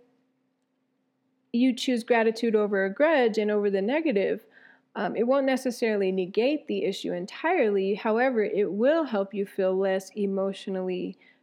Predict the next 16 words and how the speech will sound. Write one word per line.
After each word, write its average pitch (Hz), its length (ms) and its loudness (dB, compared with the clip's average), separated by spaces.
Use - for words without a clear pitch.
charged. - 840 -4
So 202 600 -4
again, 208 480 0
we 196 120 -2
see 202 240 -2
the 185 120 0
neurological 202 760 0
effects 196 540 -4
of 196 120 -8
gratitude 190 640 0
having 185 440 -4
a 180 60 -8
huge 185 280 -6
impact, 202 580 -6
um, 196 420 -8
within 196 560 -2